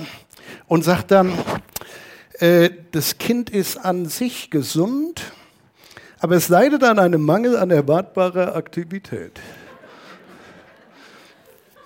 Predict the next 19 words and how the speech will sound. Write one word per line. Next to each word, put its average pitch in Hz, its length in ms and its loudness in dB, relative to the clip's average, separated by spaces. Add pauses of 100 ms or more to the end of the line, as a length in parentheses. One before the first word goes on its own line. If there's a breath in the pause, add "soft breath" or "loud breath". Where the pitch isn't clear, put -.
(1000 soft breath)
Ich 131 140 -10
weiß 220 220 4
nicht, 247 160 0
wie 226 120 4
er 202 100 4
reagieren 196 540 2
würde. 92 300 -10 (2750 loud breath)
Ich 190 260 0
wüsste 185 380 -4
es 143 100 -6
schon, 123 380 -4
aber 175 240 -8
ist 147 120 -10
mal 151 120 -4
ein 120 40 -8
guter 139 240 -2
Vorschlag 131 400 -10
für - 180 -18
dich. - 220 -20